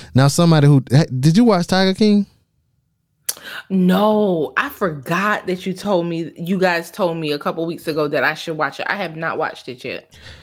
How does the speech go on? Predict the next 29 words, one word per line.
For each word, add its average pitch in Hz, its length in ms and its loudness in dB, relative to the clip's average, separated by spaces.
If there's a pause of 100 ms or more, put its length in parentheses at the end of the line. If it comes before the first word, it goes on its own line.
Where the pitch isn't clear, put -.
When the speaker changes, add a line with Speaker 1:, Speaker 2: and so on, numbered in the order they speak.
(280)
Speaker 1:
Well, 135 840 4 (460)
ugh, 147 360 4
this 175 180 2
is - 80 -6
probably 160 260 2
gonna 147 140 4
be 139 80 6
a 131 60 4
spoiler 139 440 4
alert 107 240 4
to 98 80 0
what 101 140 4
happens 98 300 2
in 92 120 0
Tiger, 95 380 0
in 90 200 -2
the 92 60 -2
Tiger 90 300 0
King. 92 280 -2
But 85 200 0
one 110 200 2
person 92 480 0 (460)
who 120 280 4
was 101 280 0
requesting 104 580 0
a, 92 80 0 (200)
a 87 120 0
pardon, 87 560 0 (320)
um, 85 540 0